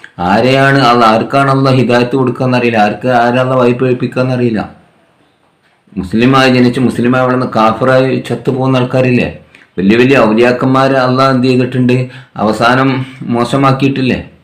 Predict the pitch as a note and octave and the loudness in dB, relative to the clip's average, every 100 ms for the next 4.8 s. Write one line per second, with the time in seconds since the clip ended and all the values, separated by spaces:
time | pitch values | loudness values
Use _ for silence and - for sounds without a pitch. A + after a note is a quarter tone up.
0 | _ _ _ _ - E2 G2 F#2+ B2 - | _ _ _ _ -8 -2 0 0 0 2
1 | C#3+ C#3 B2+ B2 A#2+ A#2+ B2 A#2 E2+ - | 2 2 -2 -4 -4 -4 -2 -2 -2 -6
2 | F2+ F#2+ A2 A2 A#2 B2+ B2+ B2 A#2+ A#2+ | -8 -4 -2 0 0 0 0 0 0 0
3 | A2 G2+ F#2 - _ _ _ _ _ _ | 0 -2 -6 -12 _ _ _ _ _ _
4 | _ - F2 B2 B2+ B2 B2 B2+ | _ -14 -6 0 2 4 4 2